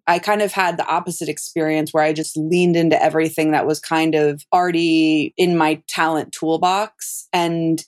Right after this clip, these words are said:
it just so happened that it was exactly what he wanted. Like, so much of the vocals are conversations that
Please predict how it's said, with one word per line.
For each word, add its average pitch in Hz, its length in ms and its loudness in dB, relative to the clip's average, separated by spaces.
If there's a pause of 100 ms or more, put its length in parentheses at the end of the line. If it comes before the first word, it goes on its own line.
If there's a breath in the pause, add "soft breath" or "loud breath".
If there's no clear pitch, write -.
it 196 140 4
just - 260 0
so 185 120 2
happened 170 400 -2
that 156 160 2
it 143 80 -2
was 151 160 -2
exactly 156 560 -2
what 156 160 2
he 180 160 -4
wanted. 180 440 0
Like, 185 140 0
so 220 220 0
much 214 220 -2
of 160 200 0 (300)
the 196 100 6
vocals 170 720 2
are 196 140 0
conversations 208 920 -2
that 160 200 0